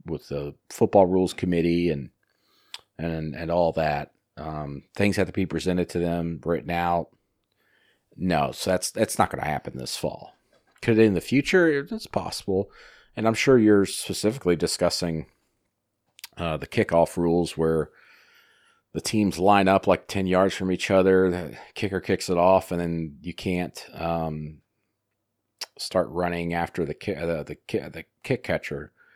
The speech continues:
until, like, three seconds later. And what it's kind of provided is it's, it's actually,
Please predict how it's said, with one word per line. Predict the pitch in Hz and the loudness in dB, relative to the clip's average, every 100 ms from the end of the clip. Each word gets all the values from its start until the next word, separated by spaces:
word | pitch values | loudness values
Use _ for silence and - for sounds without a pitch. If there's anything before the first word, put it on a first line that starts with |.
| _ _ | _ _
until, | - 98 | -8 -2
like, | 82 78 | 0 -2
three | - 92 | -4 -4
seconds | - 87 - 76 - | -2 -4 -4 -10 -2
later. | 87 87 80 76 - _ _ _ _ _ _ _ _ | 0 0 0 -6 -8 _ _ _ _ _ _ _ _
And | - 98 | -4 2
what | 143 | 4
it's | 147 | 4
kind | - 170 | 4 4
of | - | 4
provided | 107 80 101 135 107 82 | 2 4 6 8 6 6
is | 87 85 82 - - - - - - | 2 2 0 -4 -6 -12 -20 -20 -8
it's, | - 95 - - - | -2 0 0 -2 -4
it's | - - | -4 0
actually, | 196 - 101 87 | 0 2 4 4